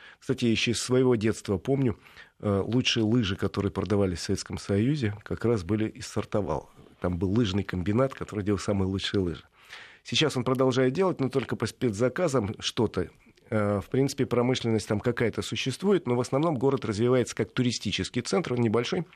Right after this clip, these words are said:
примерно двадцать тысяч населения, и все эти двадцать тысяч с-, сейчас работают почти на туристов.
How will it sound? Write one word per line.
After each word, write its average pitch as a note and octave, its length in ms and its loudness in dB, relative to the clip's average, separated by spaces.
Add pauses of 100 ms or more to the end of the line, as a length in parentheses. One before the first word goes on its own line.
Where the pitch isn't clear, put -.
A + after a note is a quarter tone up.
(420)
примерно A#2+ 360 2
двадцать A2+ 320 0
тысяч A2 280 -4
населения, D3 640 2 (340)
и B2 240 2
все D#3 180 0
эти C3 120 0
двадцать A#2+ 340 0
тысяч D3 340 -6
с-, - 260 -8
сейчас B2 400 0
работают A#2 440 2
почти A2 360 -2
на A2 200 2
туристов. F#2+ 580 -4